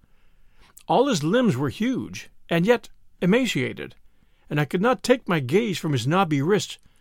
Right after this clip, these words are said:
and long gnarled hands. But his eyes, those peering light blue eyes, they were the most arrestive of any of his peculiarities.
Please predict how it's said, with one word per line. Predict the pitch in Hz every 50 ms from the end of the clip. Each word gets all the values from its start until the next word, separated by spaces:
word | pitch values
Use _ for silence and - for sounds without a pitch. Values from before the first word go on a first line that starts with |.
| _ -
and | - 123 113 117
long | 143 175 208 214 190 147 135 147
gnarled | 180 202 208 208 185 135
hands. | 113 185 202 208 190 151 - 90 - - - _ _ _ _ _ _ _ _ _ _ _ - - _ _ _ -
But | 131 123
his | 123 107 120
eyes, | 170 202 196 143 101 69 67 - - - - - - _ _ - -
those | - 143 123 - - -
peering | - - 240 262 254 233 196 151 123 127 135 156
light | 196 226 180
blue | 131 151 196 185 156
eyes, | 160 160 156 123 101 85 71 - - _ _ _ _ _ _ _ _ -
they | - 160
were | 165 156
the | 131 135
most | 139 170 233 240 - - - - -
arrestive | 160 147 165 240 233 - - - - 127 143
of | 147 135
any | 170 - 202 185 180
of | 160
his | 208 -
peculiarities. | - - - - - 233 208 175 175 214 226 220 185 135 107 85 - - -